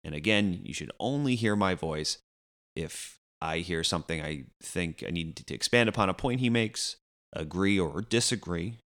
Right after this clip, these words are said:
uh, as you know we do on this podcast. And yeah, but for the most part, I'm gonna let James do the heavy lifting. So, uh, all right, I'll, I'll, I'll fade into the background right now.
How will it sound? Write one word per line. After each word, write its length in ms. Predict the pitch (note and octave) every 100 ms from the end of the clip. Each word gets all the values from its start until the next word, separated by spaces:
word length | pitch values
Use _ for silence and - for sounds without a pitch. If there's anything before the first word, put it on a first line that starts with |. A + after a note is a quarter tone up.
| -
uh, 200 | D2 D2
as 100 | D#2
you 80 | D#2+
know 100 | D#2
we 100 | D#2
do 160 | D2+
on 100 | D2+
this 100 | D2+
podcast. 580 | - D#2+ D#2+ - D3+ - - - - _ _ _
And 540 | - D#3 E3+ F3 E3 - - _ _ _ -
yeah, 220 | G3 D#2+
but 160 | - F#2+
for 140 | E3+
the 80 | D#3
most 160 | D3
part, 100 | - A#2+
I'm 60 |
gonna 80 | G2
let 140 | F2+
James 240 | D#2+ D#2+ D2+
do 80 | D2
the 60 |
heavy 180 | C2+ B1
lifting. 360 | A1+ - - -
So, 340 | - C#2 C2+ -
uh, 180 | D2 - -
all 80 | -
right, 140 | D2 - -
I'll, 300 | D2+ D2+ -
I'll, 260 | D#2+ D2+ - _ -
I'll 240 | C#2+ D#2 -
fade 260 | B2 B2+
into 200 | A2 G2+
the 80 | F2
background 480 | E2 D#2 - A#1+ A1
right 140 | A1+ -
now. 220 | A#1 -